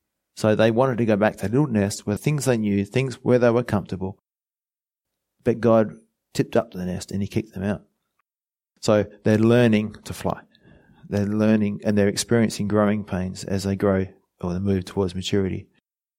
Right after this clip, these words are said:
A quote from Wisby, he says,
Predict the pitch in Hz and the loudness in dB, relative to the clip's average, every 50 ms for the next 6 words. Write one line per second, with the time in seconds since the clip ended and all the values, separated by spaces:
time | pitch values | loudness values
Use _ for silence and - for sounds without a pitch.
0 | _ _ _ _ _ _ _ _ _ _ _ _ _ _ _ _ _ _ _ _ | _ _ _ _ _ _ _ _ _ _ _ _ _ _ _ _ _ _ _ _
1 | _ _ _ _ _ _ 110 107 - 151 143 127 113 113 110 120 131 120 - 107 | _ _ _ _ _ _ -4 0 2 2 2 2 0 -2 -2 0 0 2 0 0
2 | 101 104 101 - 110 107 107 - | 0 0 0 0 2 2 0 0